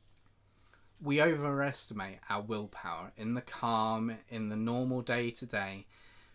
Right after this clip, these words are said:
We think that we're gonna have a huge amount of willpower. When it comes to temptation, it often comes when we're tired, when we're stressed, when we're lonely, when we've just used all our willpower up during the day.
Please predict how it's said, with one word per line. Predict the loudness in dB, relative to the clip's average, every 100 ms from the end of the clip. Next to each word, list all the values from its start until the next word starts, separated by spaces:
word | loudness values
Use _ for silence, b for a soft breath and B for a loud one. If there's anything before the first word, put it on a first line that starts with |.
| B
We | -8
think | -4 -2 -2 -4
that |
we're | -6 -6
gonna | -4 -4
have | -2 -4 -4
a |
huge | -6 -2 -2 0
amount | -2 -4 -6
of | -8
willpower. | -4 -4 -6 -12 -14 -14 -18 -20 -20 -20 -20 -20 -8
When | 0 0
it | 2
comes | 4 2 2
to | 0
temptation, | 0 -2 2 2 2 0 -4 -6 B B B
it | -6 -2
often | -2 -2 -2 -2
comes | -4 -4 -6 -8
when | -8
we're | -10
tired, | -12 -4 2 4 2 -2 -8 -10
when | -6 -4
we're | -4
stressed, | -4 0 2 2 -2 -4
when | 0 2
we're | 2
lonely, | 2 4 4 2 0 -6 -8 -4
when | -2 0
we've | -2
just | -2 -4 0
used | -2 -2 -4
all | -2 2
our | 2 2
willpower | 2 0 0 -2 -4 -4 -6
up | -8 -8
during | -6 -4 -6
the | -6
day. | -2 -2 -4